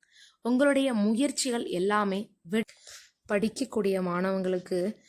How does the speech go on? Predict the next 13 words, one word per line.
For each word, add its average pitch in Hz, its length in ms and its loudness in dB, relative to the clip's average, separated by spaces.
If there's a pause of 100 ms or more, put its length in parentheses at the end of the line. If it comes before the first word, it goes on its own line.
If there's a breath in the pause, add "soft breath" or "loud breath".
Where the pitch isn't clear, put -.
(180 loud breath)
மாணவர்களை 196 520 -2
பொறுத்தளவுல 185 480 -2
நல்ல 208 460 0
ஏற்ற-, 190 360 -2
நல்ல 190 280 0
ஏற்றம் 196 440 0
உண்டாகக்கூடிய 180 600 -2
மாதமா 180 540 -2
இந்த 185 280 -2
மாதம் 180 300 -4
உங்களுக்கு 180 580 -4
அமைய 180 360 -2
இருக்குதுங்க. 185 540 -6